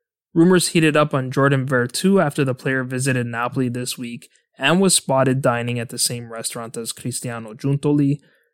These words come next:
Roma, however, denied the speculation, claiming that Veretout is not for sale,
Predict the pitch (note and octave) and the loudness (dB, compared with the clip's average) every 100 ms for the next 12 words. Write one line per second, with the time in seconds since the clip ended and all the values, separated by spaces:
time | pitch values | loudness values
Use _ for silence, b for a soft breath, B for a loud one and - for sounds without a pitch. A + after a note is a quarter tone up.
0 | b C#3 E3 F3+ D#3 C#3+ B2+ B2+ C3+ B2+ | b 2 4 4 2 2 0 2 0 -2
1 | A#2+ B2 C3 B2 - A#2+ - A#2+ E3 F3 | -2 0 0 0 -4 -6 -6 -4 -2 0
2 | F3+ D#3+ C#3 C#3 C3 B2 A#2+ A#2 A2+ - | -2 -2 -2 0 0 -2 -4 -8 -6 -2
3 | D3+ C#3+ B2+ B2+ C3+ E3 - C3 B2 A2+ | 0 0 -6 -6 -4 -4 -4 -4 -4 -6
4 | A#2+ | -8